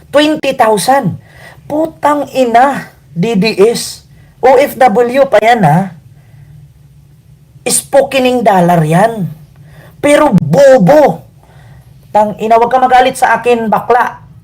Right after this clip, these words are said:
Ah, na nagpa-interview sa isang Dutch media. Hindi pala krimen ang seven thousand lang. Kailangan pala twenty thousand para maging krimen. Kasi sabi niya,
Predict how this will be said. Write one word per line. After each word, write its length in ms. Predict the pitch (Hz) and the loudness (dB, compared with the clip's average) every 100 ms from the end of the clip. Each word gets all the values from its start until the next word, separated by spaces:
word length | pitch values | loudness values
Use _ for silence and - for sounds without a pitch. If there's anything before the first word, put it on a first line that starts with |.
| - | -20
Ah, 480 | - 196 220 208 165 | -6 -2 0 0 0
na 160 | 175 196 | 0 2
nagpa-interview 800 | 190 - 175 190 180 185 175 196 | 0 0 -2 -2 0 0 2 0
sa 160 | 170 | 0
isang 320 | 165 160 165 160 | -2 0 2 4
Dutch 400 | 160 156 - - - | 2 0 -6 -16 -6
media. 480 | 156 143 143 110 - - - - - - - - - - | -2 -2 0 -2 -6 -20 -20 -20 -20 -20 -20 -20 -20 -10
Hindi 400 | 262 240 302 - | -6 -2 -2 -2
pala 320 | 269 262 233 | 2 2 2
krimen 640 | - 233 196 196 165 113 - - - | -2 -2 0 2 0 -2 -10 -12 -2
ang 160 | 185 | 0
seven 480 | 165 202 180 180 175 | 2 0 2 0 0
thousand 560 | 170 156 - 147 139 120 | 0 0 0 -2 0 0
lang. 400 | 135 160 123 104 - - - - _ | 0 0 -4 -8 -14 -20 -20 -20 _
Kailangan 800 | - 214 240 233 233 233 220 185 | -2 2 2 4 2 2 0 -2
pala 240 | 180 196 190 | 0 2 2
twenty 480 | - 190 170 196 180 | 2 2 2 0 0
thousand 560 | 185 180 - 170 151 - - 185 | 0 0 0 0 -2 -6 -10 0
para 240 | 196 208 | 2 2
maging 400 | 196 165 190 175 - | 2 2 2 0 2
krimen. 480 | 160 143 143 156 104 - _ - - - - _ - | 0 0 -2 -4 -6 -14 _ -20 -20 -20 -20 _ -14
Kasi 240 | - 294 330 | -4 0 0
sabi 320 | 302 220 254 | 0 0 -2
niya, 160 | 262 | 0